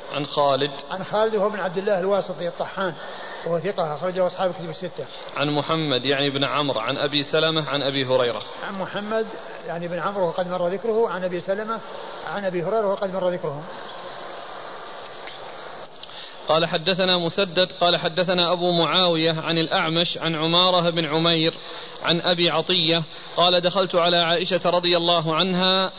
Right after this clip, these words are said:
Speaker 1: أنا ومسروق، فقلنا: يا أم المؤمنين، رجلان من أصحاب محمد صلى الله عليه وعلى آله وسلم،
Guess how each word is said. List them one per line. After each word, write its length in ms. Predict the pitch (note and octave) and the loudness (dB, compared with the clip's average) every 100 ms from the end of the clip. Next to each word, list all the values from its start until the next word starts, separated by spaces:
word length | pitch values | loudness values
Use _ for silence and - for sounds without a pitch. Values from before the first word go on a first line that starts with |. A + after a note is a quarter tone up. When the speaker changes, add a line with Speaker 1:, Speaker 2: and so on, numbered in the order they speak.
| F3+ | 0
Speaker 1:
أنا 340 | G3 G3+ G#3 | 2 4 2
ومسروق، 800 | E3 E3+ E3 - F3 E3 - - - - - - - | 4 4 4 2 4 2 2 -2 -2 -8 -10 -12 0
فقلنا: 500 | E3+ G3+ G#3+ G#3 F#3+ | 2 4 4 4 4
يا 280 | G3+ G#3 G#3 | 4 2 2
أم 160 | F#3+ | 2
المؤمنين، 720 | F#3 F#3 F3 E3+ E3 E3+ C3 - - - - | 2 2 2 4 6 4 2 -4 -12 -12 0
رجلان 680 | D#3 F3+ F3 F#3 G#3 G#3 F#3+ | 4 4 4 4 4 4 2
من 100 | F#3+ | 2
أصحاب 400 | F3+ - F#3+ G3 | 0 0 0 2
محمد 800 | F#3 E3+ F3 E3+ F#3 F#3+ G3+ G#3 | 0 0 0 2 2 4 2 0
صلى 340 | - G#3 G3+ F3+ | -2 0 4 4
الله 440 | F3 F3+ F#3 F3+ | 6 4 6 4
عليه 360 | F3 F3+ E3 E3 | 4 4 4 4
وعلى 560 | E3+ E3 E3 D#3+ F3+ | 4 4 2 4 2
آله 200 | E3+ E3 | 2 2
وسلم، 500 | D3+ - D#3+ C3 A2+ | 2 2 2 2 -2